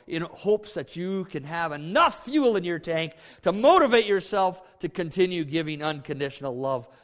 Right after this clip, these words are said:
to those people who just have no skippy clue what that is about. They have no visual,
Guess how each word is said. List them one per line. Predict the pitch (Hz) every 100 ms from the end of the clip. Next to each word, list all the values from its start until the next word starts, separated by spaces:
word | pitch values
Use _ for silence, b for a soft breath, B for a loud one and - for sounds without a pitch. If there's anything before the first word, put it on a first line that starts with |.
| b
to | - 131
those | 131 131 123
people | - 131 123
who | 117 113
just | 117 123
have | 127 98
no | 110 127 139 131 107 90 87
skippy | - - - 151 - - 92 -
clue | - 127 107 90 - b b
what | 113 -
that | 101 95
is | 87
about. | 85 85 87 _ _ _ _ _ _ _ _ _ _ _ _ _ _ _ _
They | 127
have | 127
no | 117 151 196 226 220
visual, | 165 175 135 120 78